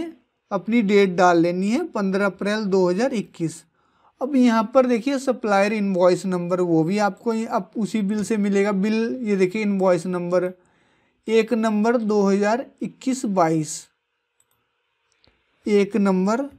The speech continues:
दो हज़ार इक्कीस और बाईस। एंटर किया तो इसने जो है यहाँ पर अपने आप डेट ले ली है, तो यही हो गया। तो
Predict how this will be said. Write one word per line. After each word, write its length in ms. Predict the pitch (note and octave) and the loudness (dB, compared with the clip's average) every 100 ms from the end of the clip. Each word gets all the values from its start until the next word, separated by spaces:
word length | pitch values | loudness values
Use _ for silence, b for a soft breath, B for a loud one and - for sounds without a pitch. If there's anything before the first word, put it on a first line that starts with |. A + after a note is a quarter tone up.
| _ _ _ G#3+ | _ _ _ -12
दो 280 | E3+ F#3+ F#3+ | 2 4 4
हज़ार 540 | F#3 F#3 F#3+ G#3+ B3+ - _ _ _ _ _ _ A#3 | 2 0 0 -2 -6 -12 _ _ _ _ _ _ -12
इक्कीस 600 | E3+ _ - A#3+ D4 - - _ _ _ F#3 | -12 _ -2 -2 -2 -8 -20 _ _ _ -4
और 300 | F3 G3+ A3+ | 0 0 -2
बाईस। 580 | F3+ D3+ C#3+ D3 - _ _ _ _ _ | -2 -2 -2 -8 -12 _ _ _ _ _
एंटर 320 | G3 F#3+ A#3+ | -2 0 0
किया 380 | A3+ A3+ A#3+ D4 - b b _ | 0 0 2 0 -6 b b _
तो 80 | B3+ | -2
इसने 320 | B3+ B3 B3+ C#4 | -2 0 0 2
जो 180 | B3 | 2
है 220 | A#3+ C#4+ C4+ | 2 2 0
यहाँ 280 | A3 G#3+ B3 | -2 -2 0
पर 100 | A#3 | 0
अपने 280 | G3+ G#3+ | 0 -2
आप 80 | A3+ | -2
डेट 300 | G#3 G#3+ G#3 G#3+ | 0 0 0 0
ले 200 | G3+ F3+ | 0 0
ली 160 | F3+ | 0
है, 200 | G3 C#4+ - b b _ | 0 -2 -6 b b _
तो 80 | A3 | -4
यही 340 | G#3 G3+ F#3+ F#3+ | 2 4 4 2
हो 160 | F3 | 0
गया। 260 | D#3+ D#3+ D#3+ - b _ | 0 -2 -4 -14 b _
तो 120 | - | -10